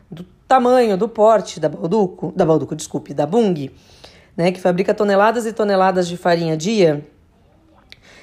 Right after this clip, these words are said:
Então, como é que se faz essa, esse fornecimento?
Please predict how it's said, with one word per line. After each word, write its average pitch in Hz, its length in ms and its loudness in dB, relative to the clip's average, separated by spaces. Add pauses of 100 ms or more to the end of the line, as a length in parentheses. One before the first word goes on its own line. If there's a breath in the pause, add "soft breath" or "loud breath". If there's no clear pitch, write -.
(100)
Então, 262 360 2
como 277 200 0
é 285 60 2
que 294 120 -10
se - 180 -4
faz 180 840 0
essa, 170 340 0
esse 180 240 0
fornecimento? 180 840 0